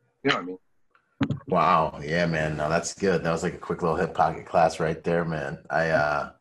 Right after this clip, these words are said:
Speaker 1: But yeah, there's definitely a difference between a stab and a cut. Like, I'm never going to stab.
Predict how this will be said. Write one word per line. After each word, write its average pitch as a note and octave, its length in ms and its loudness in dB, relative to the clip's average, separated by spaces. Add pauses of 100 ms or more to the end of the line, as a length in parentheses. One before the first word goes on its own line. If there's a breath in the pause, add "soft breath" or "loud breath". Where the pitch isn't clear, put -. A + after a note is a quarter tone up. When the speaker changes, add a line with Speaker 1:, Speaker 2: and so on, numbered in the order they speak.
(360 loud breath)
Speaker 1:
But C#3+ 100 2
yeah, E3 60 4 (100)
there's D#3 200 -6
definitely E3+ 420 -4
a B2+ 80 -4
difference C#3 320 -8
between B2+ 260 -12
a A2+ 60 -6
stab A2+ 460 2 (440)
and G#2+ 140 -4
a - 40 -2
cut. - 380 0
Like, E2+ 180 -4
I'm A#2 240 2
never A#2 300 2
going G#2+ 280 0
to G#2 80 -2
stab. G#2 420 4